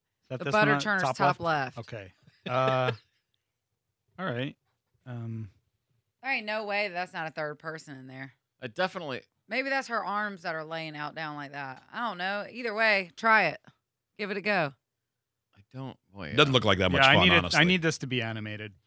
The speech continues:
Speaker 3: Yeah, I don't get it.
Speaker 1: I need some. Yeah.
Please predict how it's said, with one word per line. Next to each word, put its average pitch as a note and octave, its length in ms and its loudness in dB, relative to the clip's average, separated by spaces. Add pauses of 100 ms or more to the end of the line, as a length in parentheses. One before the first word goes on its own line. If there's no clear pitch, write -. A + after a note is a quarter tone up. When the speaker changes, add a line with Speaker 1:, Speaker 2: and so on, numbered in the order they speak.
(300)
Speaker 3:
Yeah, G#2+ 360 0 (160)
I A#2 140 -10
don't F#2+ 180 -12
get E2 180 -16
it. D#2+ 140 -16 (560)
Speaker 1:
I A#2 40 -18
need A2 120 -18
some. A2 360 -20 (180)
Yeah. A#2 60 -20